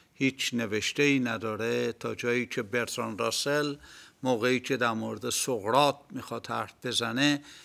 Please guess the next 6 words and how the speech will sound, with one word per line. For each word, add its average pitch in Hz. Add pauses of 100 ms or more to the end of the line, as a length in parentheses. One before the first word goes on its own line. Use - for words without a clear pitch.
(140)
یه 131
پرانتز 120
باز 120
می‌کنه 110
و 110
می‌گوید: 113